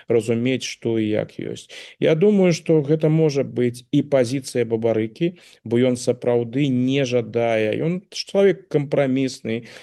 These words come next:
такі спакойны, які не жадае адказваць на кантраверсійныя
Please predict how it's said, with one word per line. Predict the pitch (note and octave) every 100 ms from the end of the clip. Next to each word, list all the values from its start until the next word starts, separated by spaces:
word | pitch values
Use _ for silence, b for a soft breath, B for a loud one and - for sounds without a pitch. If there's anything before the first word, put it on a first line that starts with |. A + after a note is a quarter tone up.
| B
такі | - A#2+ B2
спакойны, | A#2+ - E3 E3 B2+ A#2+ A2 G#2+
які | A#2 B2+ - D#3
не | D3 D#3 D#3
жадае | D3 B2 C3+ D3+ D3+
адказваць | - B2 B2 B2 B2 A#2+
на | G#2+
кантраверсійныя | A2+ A2 A2 A2+ A2 - C#3 C3 A#2 A#2+